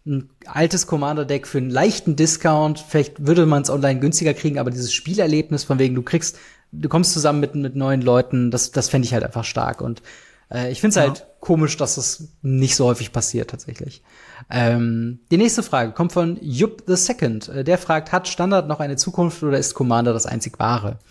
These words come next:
Speaker 1: Äh, ist natürlich ein bisschen überspitzt formuliert, aber ich glaube, worauf der Gute hinaus möchte, ist, ähm, ja, lohnt es sich denn überhaupt, sag ich mal, in Standard von, äh, von der Seite von Wizards of the Coast irgendwie noch zu gehen? Oder sagt man, okay, man baut alles auf Commander?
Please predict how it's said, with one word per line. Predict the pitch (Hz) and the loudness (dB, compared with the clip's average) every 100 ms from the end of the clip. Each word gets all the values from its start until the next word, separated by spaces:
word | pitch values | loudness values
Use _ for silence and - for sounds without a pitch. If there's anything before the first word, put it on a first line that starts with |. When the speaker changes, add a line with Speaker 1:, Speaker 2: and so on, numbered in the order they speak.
| - _ - _ - | -20 _ -20 _ -6
Speaker 1:
Äh, | 131 131 135 | 0 2 2
ist | 165 | 2
natürlich | 214 208 | 2 2
ein | 180 | 0
bisschen | 220 226 | -2 0
überspitzt | 202 180 - - 220 - | 0 0 -2 -4 -4 -2
formuliert, | 233 208 185 185 262 - | 0 2 2 4 2 0
aber | 170 165 165 | 0 4 4
ich | 156 | 2
glaube, | 170 165 165 160 | 2 4 4 4
worauf | 151 143 | 2 0
der | 147 | 0
Gute | 147 147 | 0 -2
hinaus | 143 131 139 | 0 2 2
möchte, | 143 135 135 | 0 -4 -4
ist, | 135 131 - - _ _ - | -4 -6 -8 -18 _ _ -2
ähm, | 147 147 147 143 143 | 4 4 4 0 0
ja, | 156 - - | 0 0 -6
lohnt | 156 160 233 | 0 2 2
es | 220 | 0
sich | 185 170 | -4 0
denn | 170 | 0
überhaupt, | 147 139 143 147 | 2 2 0 0
sag | - | 0
ich | 143 - | 0 0
mal, | 131 127 | -2 -2
in | 139 139 139 _ _ | -2 -2 -6 _ _
Standard | - - 135 147 135 127 - _ _ _ _ _ - | -8 -2 2 4 4 2 -4 _ _ _ _ _ -12
von, | - 160 160 | -2 0 0
äh, | - 147 - | -4 -6 -4
von | - | 2
der | 139 | 4
Seite | 131 135 | 4 2
von | 139 131 | 0 0
Wizards | 139 131 | 0 -2
of | 120 | -6
the | 135 | -6
Coast | - 139 135 - | -2 -2 -2 -4
irgendwie | 139 135 | -2 -2
noch | 131 | -2
zu | - 123 | -2 0
gehen? | 127 135 131 135 - - - | 2 2 2 -2 -8 -20 -4
Oder | 143 127 | 0 2
sagt | 123 120 | 2 0
man, | 127 123 | -2 -2
okay, | 123 131 | 0 2
man | 117 120 113 | 2 2 2
baut | 117 107 | 0 2
alles | 113 110 | -2 -2
auf | 117 | -6
Commander? | - 117 120 123 139 | -4 -4 -2 -6 -8